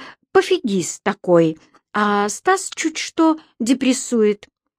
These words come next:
Женщина. «Могу его понять». Она роняет пульт, программа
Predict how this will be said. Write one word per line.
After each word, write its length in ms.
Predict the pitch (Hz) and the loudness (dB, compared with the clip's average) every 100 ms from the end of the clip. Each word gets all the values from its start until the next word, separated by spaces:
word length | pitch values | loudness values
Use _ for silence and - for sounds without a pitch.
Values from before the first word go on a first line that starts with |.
| _ _ - | _ _ -10
Женщина. 640 | 175 165 151 - 170 170 _ _ _ - | -4 -4 -4 -8 -8 -10 _ _ _ 2
«Могу 320 | 302 196 214 | 4 6 4
его 260 | 214 180 170 | 4 2 0
понять». 540 | 165 165 135 - - _ _ - _ _ _ _ _ _ _ _ | 0 -2 -4 -10 -18 _ _ -20 _ _ _ _ _ _ _ _
Она 260 | - 190 170 | -2 0 2
роняет 460 | 160 160 160 151 - | 2 0 0 -4 -4
пульт, 400 | 214 247 - - _ _ | 0 0 -2 -18 _ _
программа 580 | 170 160 156 190 247 240 | -6 -6 -2 0 0 -2